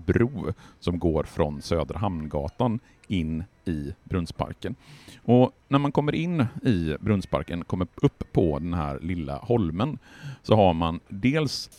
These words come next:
fyra stycken rader med omkring hundra lindar som står planterade i Brunnsparken. Därtill så har man boskéer, som det heter, som ligger runt omkring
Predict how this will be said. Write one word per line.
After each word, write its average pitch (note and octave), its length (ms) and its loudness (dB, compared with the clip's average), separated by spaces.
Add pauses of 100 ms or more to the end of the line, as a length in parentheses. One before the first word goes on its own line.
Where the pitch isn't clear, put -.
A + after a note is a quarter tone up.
(180)
fyra B2 540 4
stycken - 760 -4
rader G2+ 840 0
med F#2 380 -2
omkring E2+ 460 -6 (100)
hundra D#2 600 -2
lindar F2+ 840 -2 (360)
som G2 160 -2
står D#2 480 0 (280)
planterade F2 840 -2 (440)
i D2+ 380 -2 (100)
Brunnsparken. - 760 -2 (580)
Därtill A2 680 2
så A2 140 2
har G#2 260 4
man D#2+ 340 0
boskéer, G2 1080 -2 (100)
som F#2+ 220 -2
det G2 60 -2
heter, D#2+ 540 -2
som F#2 180 -4
ligger E2 260 0
runt F2 500 0
omkring G#2+ 680 0